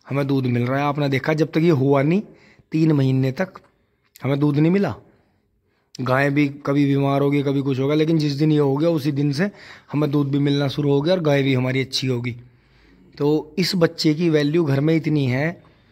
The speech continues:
जितने हमारे बच्चों की है। बच्चे भी बार बार इसे देखने आते हैं, इसे छूने की कोशिश करते हैं, लेकिन ये शैतान बहुत है, कभी सुसु कर देता है, कभी पोटी कर देता है, एकदम से भागता है इधर उधर,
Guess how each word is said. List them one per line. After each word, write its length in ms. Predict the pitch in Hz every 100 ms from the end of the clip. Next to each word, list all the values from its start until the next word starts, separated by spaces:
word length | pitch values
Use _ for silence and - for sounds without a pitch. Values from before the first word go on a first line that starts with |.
| _ -
जितने 360 | 139 135 160 170
हमारे 300 | 139 143 151
बच्चों 300 | 139 - 135
की 140 | 123
है। 180 | 120 107 - - _ - - - - _ -
बच्चे 300 | 143 143 170
भी 100 | 175
बार 200 | 160 160
बार 180 | 156 160
इसे 140 | 156 156
देखने 340 | 151 143 147
आते 280 | 143 - 147
हैं, 340 | 139 143 156
इसे 200 | 143 143
छूने 300 | - - 156
की 80 | 147
कोशिश 280 | 160 147 143
करते 260 | 151 131 165
हैं, 60 |
लेकिन 240 | 160 160 185
ये 80 |
शैतान 400 | 170 156 143 160 165
बहुत 260 | 135 127
है, 80 | 110 - - - - - - - - - - - - -
कभी 160 | 147 151
सुसु 300 | - 175 170
कर 160 | 156
देता 300 | 143 139 147
है, 120 | 131 135
कभी 160 | 147
पोटी 280 | 143 185 170
कर 160 | 156 147
देता 280 | 135 131 135
है, 180 | 131 143
एकदम 240 | 143 156
से 60 | 160
भागता 380 | 131 123 127 151
है 160 | 151
इधर 160 | 147 151
उधर, 240 | 147 143